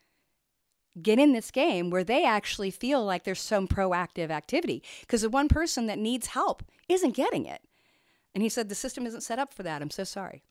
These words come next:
And I was like, "Oh my gosh." And actually the Allergan rep was sitting next to me and he said, "Thank you for ans-, asking that question. No one else has." <laughs> And I was like, "Oh, I probably need to leave <laughs> so they don't see my car in the parking lot."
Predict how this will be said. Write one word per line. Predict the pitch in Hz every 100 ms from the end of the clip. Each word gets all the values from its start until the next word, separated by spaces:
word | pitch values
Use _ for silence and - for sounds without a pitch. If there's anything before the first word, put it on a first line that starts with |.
| _ _ _ -
And | 190
I |
was | 180
like, | 180 160 -
"Oh | -
my | 226 170
gosh." | 160 151 - - -
And | 220
actually | 247 277
the | 226
Allergan | 208 240 240 202
rep | 180
was | 185 -
sitting | 196 180
next | 185 -
to |
me | 180
and |
he | 175
said, | 185 -
"Thank | 311
you | 185
for | -
ans-, | 151 160 170 -
asking | 175 - 185
that | 180
question. | - 214 -
No | 240
one | 226 214
else | 220
has." | 277 269 160 - - -
<laughs> | 320 311 294 -
And | 202
I |
was | 196
like, | 180
"Oh, | 170
I |
probably | 190 - 262
need | 220 180
to | 165
leave | 165 160 208 208
<laughs> | -
so | -
they | 302
don't | 339 359
see | - 403
my | 311 240
car | 311 285 247
in | 240
the |
parking | 254 277 294 226
lot." | 190 185 185